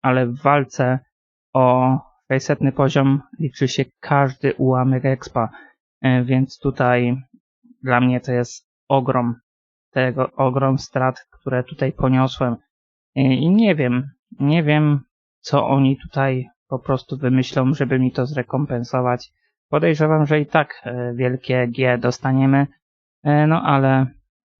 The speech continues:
miło by było chociaż, e, żeby na przykład do przygodomatu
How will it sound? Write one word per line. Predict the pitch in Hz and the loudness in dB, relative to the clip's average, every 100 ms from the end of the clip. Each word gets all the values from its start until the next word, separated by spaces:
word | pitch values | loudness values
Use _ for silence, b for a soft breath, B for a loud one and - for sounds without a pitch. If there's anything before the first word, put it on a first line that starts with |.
| _ _ _ - | _ _ _ 0
miło | 135 139 135 131 | 2 4 4 2
by | 135 | 0
było | 135 135 131 | 2 2 0
chociaż, | 127 - 127 127 - | -2 -2 -2 -4 -6
e, | 127 123 120 | -6 -4 -4
żeby | 123 123 131 | -4 0 0
na | 127 127 | 2 -2
przykład | - - 131 117 | -4 -4 -4 -2
do | 147 | -6
przygodomatu | - 135 135 147 139 139 - 139 | -6 -2 0 2 2 0 0 -2